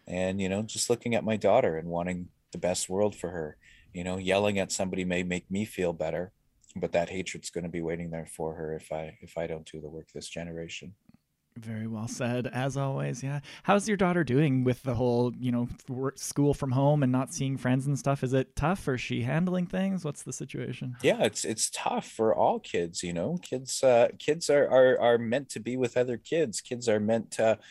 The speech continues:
Speaker 1: fall down outside and scrape their knee. They're meant to get in fights with each other and learn lessons from that. They're meant to have fun sometimes, so they don't need to think about the status of the world and our safety at all times. What an incredible weight to put upon kids.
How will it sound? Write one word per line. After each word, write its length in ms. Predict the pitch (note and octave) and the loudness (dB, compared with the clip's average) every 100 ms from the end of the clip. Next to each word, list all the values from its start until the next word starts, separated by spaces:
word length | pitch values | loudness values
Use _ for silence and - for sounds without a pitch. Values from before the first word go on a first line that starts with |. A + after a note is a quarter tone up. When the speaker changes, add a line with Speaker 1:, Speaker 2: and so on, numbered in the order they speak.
| - _ | -20 _
Speaker 1:
fall 280 | - A#2 A#2+ | 0 4 6
down 280 | A#2 A#2+ A#2 | 4 4 2
outside 580 | A2+ - A#2 A#2+ B2 | 0 -2 0 4 4
and 140 | G#2 F#2+ | 2 -6
scrape 360 | - G#2+ A2 | -8 -6 -4
their 160 | - G#2 | -2 -2
knee. 300 | G2+ B2+ B2 | -2 -2 -2
They're 220 | G2 G#2 | 0 0
meant 320 | G2 G#2+ A2 | 2 0 -2
to 160 | - G#2+ | -4 -2
get 180 | G#2+ A2 | 0 0
in 120 | A2 | 0
fights 360 | - A#2 B2 A#2+ | 2 2 0 -6
with 140 | A2+ | -8
each 180 | G#2+ - | -6 -2
other 260 | G2 G2 | 0 0
and 140 | G2 G#2 | 0 0
learn 220 | G#2+ G#2+ | 0 2
lessons 360 | A2+ - B2 - | 0 -2 -6 -8
from 220 | G2 F#2+ | -6 -4
that. 240 | F#2 E2+ | -4 -2
They're 140 | A2 G#2+ | -2 0
meant 280 | G#2 G#2 - | 0 -2 -6
to 260 | G#2+ G2+ - - - - | -8 -8 -8 -16 -20 -4
have 220 | B2 A2 | 4 4
fun 260 | - A#2 A2+ | 4 0 0
sometimes, 560 | - A2+ - G2 F#2+ - | -2 -6 -4 -2 -2 -2
so 80 | |
they 100 | F#2+ | 0
don't 200 | F#2+ G2+ | 2 2
need 160 | F#2 F#2+ | -2 -8
to 80 | - | -8
think 280 | - G2+ G#2 | -6 -4 -2
about 280 | F#2 F2+ - | 0 -2 -4
the 100 | - | -6
status 540 | F#2 - G#2 G2+ G2 - | -4 -2 0 0 0 -2
of 100 | F#2+ | -4
the 80 | F#2 | -2
world 380 | G2 G#2 F#2 | 2 2 2
and 80 | F2+ | 0
our 100 | F2+ | -4
safety 440 | - G#2+ G#2 - F#2+ | -4 -4 -4 -4 -4
at 80 | |
all 120 | F#2 F#2 | -4 -6
times. 500 | - G2+ F#2+ G2+ - - - - _ | -6 -4 -4 -6 -12 -20 -20 -20 _
What 180 | A2+ C#3 | 4 4
an 140 | C3 | 4
incredible 480 | A2 - A#2 A2+ G#2 | 0 4 4 4 2
weight 240 | G2 A2 | 0 -2
to 80 | - | -6
put 200 | - A#2+ | -4 0
upon 360 | D#3+ - F2 F2 | 0 -2 -6 -6
kids. 440 | - F2 F#2+ - | -8 -10 -10 -14